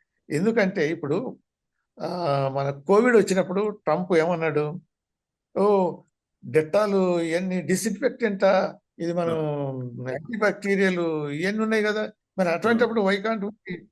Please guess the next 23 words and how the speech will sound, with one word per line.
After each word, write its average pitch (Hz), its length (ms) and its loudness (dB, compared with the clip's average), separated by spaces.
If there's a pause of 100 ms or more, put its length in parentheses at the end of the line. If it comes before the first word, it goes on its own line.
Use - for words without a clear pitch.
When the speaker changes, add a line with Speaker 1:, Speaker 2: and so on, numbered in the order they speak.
(240)
Speaker 1:
inject 240 320 0
into 233 240 0
the, 208 220 -4 (680)
ఉమ్, 127 380 -8 (440)
వెయిన్స్, 202 440 2
బ-, 147 420 2
బాడీలో 160 440 0
వేసేస్తే 196 380 2
ఇమ్మీడియట్‌గా 233 460 0
అంత 226 180 0
కోవిడ్ 208 380 2
క్యూర్ 220 260 2
అయిపోతుందిగా" 220 540 2
అన్నాడు. 160 220 -6
అంటే 185 400 0
Speaker 2:
<laughs> 151 400 -2
Speaker 1:
అంత 202 320 -2
పిచ్చి - 380 -6
మా-, 240 140 -6 (760)
అంత 190 380 0
పిచ్చి 190 240 -4
మాటలు 220 280 2
మాట్లాడే 156 840 0